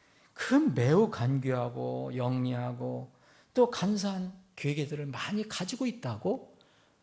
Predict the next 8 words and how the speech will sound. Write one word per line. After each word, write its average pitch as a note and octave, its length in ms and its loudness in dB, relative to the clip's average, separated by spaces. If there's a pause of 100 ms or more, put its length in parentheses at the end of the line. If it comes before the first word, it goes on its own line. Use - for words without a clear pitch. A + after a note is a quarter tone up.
(280)
성경은 B3 480 2
우리에게 D#3+ 300 -2
계시를 D3+ 400 -4
해주고 A3+ 240 -4
있습니다. - 440 -12 (540)
근데 G#3+ 100 2
우리는 E3 320 2
그것을 D#3+ 380 -2